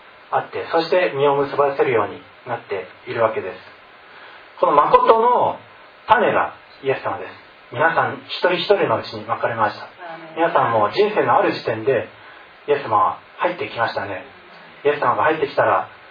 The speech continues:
Speaker 1: 何が生まれましたか？新しい命です。それまでの自分の生活ができなく、いや、お-、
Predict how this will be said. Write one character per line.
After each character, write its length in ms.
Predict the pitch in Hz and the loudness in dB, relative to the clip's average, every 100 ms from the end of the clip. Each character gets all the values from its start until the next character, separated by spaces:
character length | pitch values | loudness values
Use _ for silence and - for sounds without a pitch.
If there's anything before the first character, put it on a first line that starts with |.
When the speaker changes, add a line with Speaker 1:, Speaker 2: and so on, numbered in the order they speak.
| - - 156 | -20 -12 -2
Speaker 1:
何 180 | 165 | 0
が 100 | 117 | 0
生 60 | 107 | 0
ま 60 | 110 | -2
れ 40 | |
ま 120 | 110 | -4
し 60 | - | -6
た 80 | - | -8
か？ 160 | - - - - - - - - | -10 -18 -20 -20 -20 -20 -10 -6
新 300 | - 160 151 | 0 0 2
し 140 | 139 | -2
い 40 | 113 | -4
命 220 | 95 110 | -6 -8
で 120 | 95 | -16
す。 40 | - - - - - - - - - | -16 -20 -20 -20 -20 -20 -20 -20 -6
そ 80 | - | 0
れ 60 | 185 | 2
ま 100 | 190 | 4
で 80 | 156 | 2
の 100 | - | 0
自 140 | 135 | 0
分 120 | 147 | 0
の 120 | 147 - | 2 2
生 100 | 156 | 2
活 200 | 147 135 | 0 2
が 120 | 135 117 | 0 0
で 100 | 127 | 0
き 100 | 170 | 0
な 140 | 113 | 0
く、 180 | - 98 - - - - - - - 151 | -2 -8 -10 -20 -20 -20 -20 -20 -12 0
い 60 | |
や、 200 | 139 - - - - - - | 0 0 -6 -20 -20 -20 -14
お-、 100 | - | -10